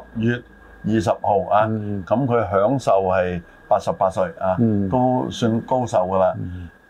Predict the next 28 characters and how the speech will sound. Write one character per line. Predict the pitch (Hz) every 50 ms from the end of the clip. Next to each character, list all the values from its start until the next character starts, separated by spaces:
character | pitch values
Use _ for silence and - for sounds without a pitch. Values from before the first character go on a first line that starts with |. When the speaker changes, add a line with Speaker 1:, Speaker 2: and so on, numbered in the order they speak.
| -
Speaker 1:
靜 | - 160 131 127 127 127 131 127 117
婷 | - 113 101 101 101 101 107 107 107 107 110 101 -
姐 | - 110 101 101
姐 | - 160 151 151
呢， | 151 151 143 127
人 | 104 92 92 95
哋 | 98 98 92
都 | 127 120
噉 | -
叫 | 104 110 113 113 104
佢 | 95 90 95 95 90
嘅。 | 95 107
Speaker 2:
嗯。 | 107 101 98 92 87 - - - -
Speaker 1:
噉 | - 110 127 139 131 - - - -
佢 | - - 113 107 107 120 127 131 120
生 | 113 - 165 151 156 147
前 | - - 90 90 104
呢， | 131 135 - - _ - - - - - -
就 | - 101 101 107 104 - - - - - -
好 | - - - 95 104 127 143
有 | 120 101 107
名， | 104 95 92 101 110 - _ _ _ _ -
佢 | - 117 123 -
專 | - - 160 160 165 160
唱 | - 143 120 117 135
一 | 147 147
啲 | - 151 143 139
呢， | 139 135